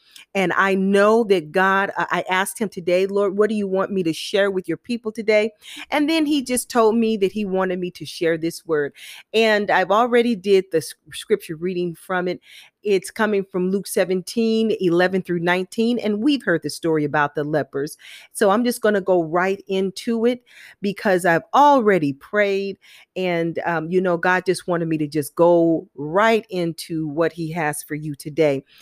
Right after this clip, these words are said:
Um, when, when we were going over this scripture reading,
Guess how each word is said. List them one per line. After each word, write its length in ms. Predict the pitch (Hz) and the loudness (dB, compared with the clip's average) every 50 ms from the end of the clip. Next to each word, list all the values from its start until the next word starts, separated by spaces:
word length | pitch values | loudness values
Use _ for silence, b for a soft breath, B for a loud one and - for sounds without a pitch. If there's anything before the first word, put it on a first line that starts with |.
| B B B B B - | B B B B B -4
Um, 260 | 170 175 143 139 120 _ _ _ _ _ _ _ _ _ _ _ _ _ _ _ _ _ - | -2 0 0 0 -2 _ _ _ _ _ _ _ _ _ _ _ _ _ _ _ _ _ -4
when, 280 | 185 185 180 170 165 160 | -2 0 0 0 0 0
when 180 | 180 175 175 | 2 2 2
we 120 | 170 202 214 | 0 0 2
were 140 | 196 196 | 2 2
going 280 | 175 190 208 214 214 214 | 2 4 4 4 4 4
over 220 | 208 196 190 202 | 2 2 2 0
this 260 | 190 185 196 185 - - | 2 2 0 -2 -2 -8
scripture 500 | - - 233 220 220 - - 220 208 196 | -4 -2 -2 -2 -2 -2 -6 -6 -6 -4
reading, 540 | 202 214 220 220 220 214 214 214 214 214 | -2 -2 0 0 2 2 0 0 -2 -6